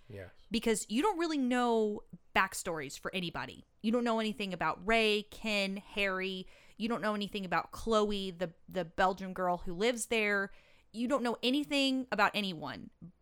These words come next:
Speaker 2: but they're so well written that you just wanna keep watching them.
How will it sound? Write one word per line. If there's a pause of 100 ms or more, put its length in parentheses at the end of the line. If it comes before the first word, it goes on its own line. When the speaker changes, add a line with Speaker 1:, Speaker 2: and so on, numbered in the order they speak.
(140)
Speaker 2:
but
they're
so (100)
well
written (680)
that
you
just
wanna
keep
watching
them.